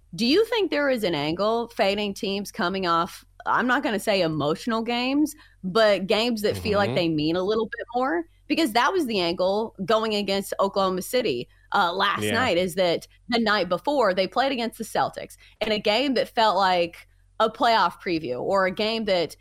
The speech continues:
Speaker 1: you know, both sides kinda wanted to see where they measured up against the best in the N B A. So maybe that's the only thing going against the Bucks here, 'cause they are sizable favorites here,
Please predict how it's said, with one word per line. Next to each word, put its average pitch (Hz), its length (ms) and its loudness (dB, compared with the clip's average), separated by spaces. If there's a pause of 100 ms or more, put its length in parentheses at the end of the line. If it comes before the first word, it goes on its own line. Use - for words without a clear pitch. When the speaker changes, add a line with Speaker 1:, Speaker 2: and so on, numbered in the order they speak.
(160)
Speaker 1:
you 226 80 0
know, 202 120 4
both 208 300 2
sides 180 460 -2
kinda 226 260 -2
wanted 208 200 -2
to 220 60 -4
see 175 420 -4 (200)
where 202 240 2
they 208 140 2
measured 214 360 0
up 254 200 0
against 175 260 -2
the 185 80 -2
best 160 300 -2
in 190 80 -6
the 175 100 -2
N 175 100 -2
B 170 140 -6
A. 208 260 -4 (220)
So 247 200 0
maybe 240 300 0
that's 294 220 -2
the 214 140 -2
only 208 200 0
thing 208 220 -4
going 185 300 0
against 190 200 -4
the 185 100 -4
Bucks 175 280 -2
here, 220 400 -4
'cause 185 160 -2
they 170 100 2
are 185 320 2
sizable 208 680 -2
favorites 180 480 -2
here, 208 260 -4